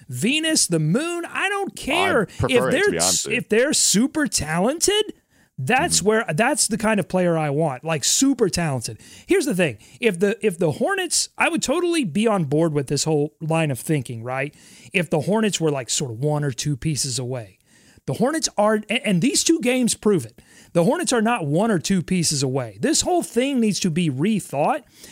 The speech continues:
Speaker 1: and any player that gives you the potential to rethink that through the draft or whatever,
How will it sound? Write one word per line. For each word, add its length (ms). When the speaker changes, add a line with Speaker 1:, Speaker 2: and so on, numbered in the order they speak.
Speaker 1:
and 240
any 360
player 680
that 200
gives 360
you 100
the 160
potential 640
to 160
rethink 640
that 280
through 220
the 100
draft 600
or 80
whatever, 680